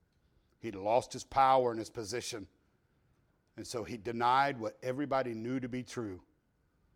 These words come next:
so that he could stay in power. Wh-, what does this mean?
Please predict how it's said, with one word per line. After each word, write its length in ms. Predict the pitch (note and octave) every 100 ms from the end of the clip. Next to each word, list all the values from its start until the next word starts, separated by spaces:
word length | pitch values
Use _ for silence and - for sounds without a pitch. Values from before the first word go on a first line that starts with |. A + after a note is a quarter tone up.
| _ _ _
so 180 | - G#2
that 100 | G2
he 140 | A#2
could 160 | A2 -
stay 320 | - A2 G#2
in 120 | G2
power. 460 | A2 F#2 E2 E2+ - _ _ _ _ _ _ _ _ _ _ _ _ _ _ _ _ _ _ _ _ _
Wh-, 160 | D#3 C#3+
what 160 | E3
does 100 | G3+
this 200 | C#3 -
mean? 280 | A2 F#2+ E2